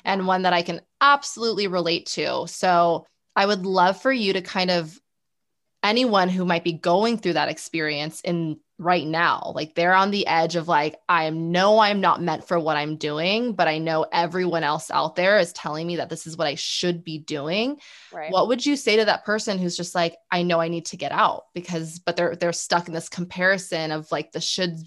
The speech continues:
Speaker 1: should be doing, and this is what I've been raised to do, or this is what the
Speaker 2: Right.
Speaker 1: right way of path is. Yeah.
Speaker 2: Mm-hmm.
Speaker 1: What would you say to that person?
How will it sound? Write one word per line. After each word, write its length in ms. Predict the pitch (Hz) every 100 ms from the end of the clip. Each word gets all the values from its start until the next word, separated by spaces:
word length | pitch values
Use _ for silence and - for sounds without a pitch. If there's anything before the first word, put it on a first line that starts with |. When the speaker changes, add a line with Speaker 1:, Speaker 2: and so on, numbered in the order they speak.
| -
Speaker 1:
should 280 | - 254 208
be 100 | 202
doing, 500 | 185 180 165 160 156
and 220 | 151 151
this 140 | 160
is 120 | 165 160
what 120 | 175
I've 80 | 170
been 140 | 180
raised 300 | 202 220 220
to 80 | 180
do, 240 | 180 175
or 80 | 156
this 180 | 147 165
is 100 | 165
what 140 | 175 - _
the 80 | 175
Speaker 2:
Right. 80 | 185
Speaker 1:
right 180 | 190
way 160 | 196 190
of 100 | 190
path 280 | - 120 202
is. 440 | 165 139 170 - - _
Yeah. 120 | 202
Speaker 2:
Mm-hmm. 80 | 196
Speaker 1:
What 80 | 175
would 120 | 190
you 60 | 208
say 160 | - 190
to 100 | 185
that 160 | -
person? 440 | 180 165 170 175